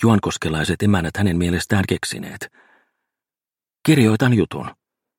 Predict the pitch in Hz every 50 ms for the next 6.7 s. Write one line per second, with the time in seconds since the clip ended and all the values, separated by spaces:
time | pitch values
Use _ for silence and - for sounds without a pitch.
0 | _ _ _ _ _ - - - - 92 87 - 92 85 80 - 113 110 107 92
1 | 82 - - 87 78 85 82 82 82 - 117 107 101 92 80 78 - 85 - -
2 | 85 82 - 104 104 104 98 - 85 80 78 80 76 - _ - - _ _ _
3 | _ _ _ _ - - 95 92 90 - 104 98 98 87 - 87 85 87 101 110
4 | 107 95 87 - 92 90 90 - 95 87 85 80 - - 82 - - 92 - 139
5 | 131 107 85 80 76 80 78 78 - 82 - - - 92 90 98 - 101 92 -
6 | - - - - - - - - - - - - -